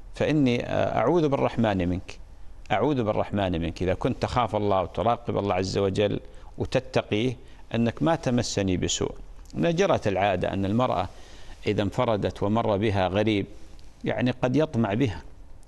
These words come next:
قد يطمع بها، فهي قالت: "إني أعوذ بالرحمن منك إن كنت تقيا"، يعني إن كنت من المتقين الذين يخافون الله عز وجل فلا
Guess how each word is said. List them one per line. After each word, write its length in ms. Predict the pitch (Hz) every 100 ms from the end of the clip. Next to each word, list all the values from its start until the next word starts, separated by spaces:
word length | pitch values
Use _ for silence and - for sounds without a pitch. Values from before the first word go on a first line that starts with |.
| -
قد 180 | 101 101
يطمع 360 | 123 - 85
بها، 280 | 82 85 82
فهي 580 | 80 101 98 156 123 139 - - - -
قالت: 340 | 117 117 -
"إني 400 | 131 135 117 110 110
أعوذ 420 | 110 131 104 95
بالرحمن 840 | 113 135 135 120 113 104 82 78 -
منك 500 | 107 139 143 160 175 - -
إن 100 | 151
كنت 280 | - 185 175
تقيا"، 460 | 180 165 165 113 - - - - - -
يعني 200 | - 101
إن 60 | 131
كنت 500 | - 180 - 139 -
من 140 | - 123
المتقين 800 | 120 117 - 117 117 117 110 107
الذين 300 | 92 95 104
يخافون 500 | 95 113 107 120 110
الله 180 | 107 104
عز 220 | 104 104
وجل 400 | 101 107 143 160 - - -
فلا 360 | 160 170 165